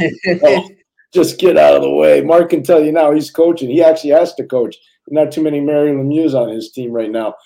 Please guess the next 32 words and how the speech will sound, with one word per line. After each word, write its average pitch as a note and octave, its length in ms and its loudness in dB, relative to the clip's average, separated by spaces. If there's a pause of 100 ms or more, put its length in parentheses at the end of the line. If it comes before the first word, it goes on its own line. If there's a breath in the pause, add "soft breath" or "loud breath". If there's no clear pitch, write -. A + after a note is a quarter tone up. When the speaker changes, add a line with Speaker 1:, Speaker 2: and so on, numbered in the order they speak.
(280 soft breath)
Speaker 2:
But C#3+ 140 -4
there D#3 140 4
is G3 180 4
young, E3+ 320 2
one F#3 220 2
young C#3+ 260 0
player. C#3 220 2
I'd E3+ 120 4
love F3 200 -2
to D#3 120 0
hear D3+ 300 0
you, C3+ 180 -12 (100)
you C#3+ 140 -10
talk C#3 280 -2
about B2+ 200 0
Adam B2+ 300 0
Speaker 1:
Mm-hmm. A2+ 220 -8 (180)
Speaker 2:
Fantilli, G#2+ 200 -8 (380 soft breath)
'cause A2+ 120 -6
I D#3 160 2
think D#3+ 240 -6
you're D3 120 -6
gonna C3 180 -4
have A#2+ 160 -2
a A2+ 120 -6
massive C3 560 -6
impact A#2+ 460 -4
on A2 140 -6
that A2 200 -8
young A#2 240 -10
man's A2+ 300 -12
career. G#2+ 420 -10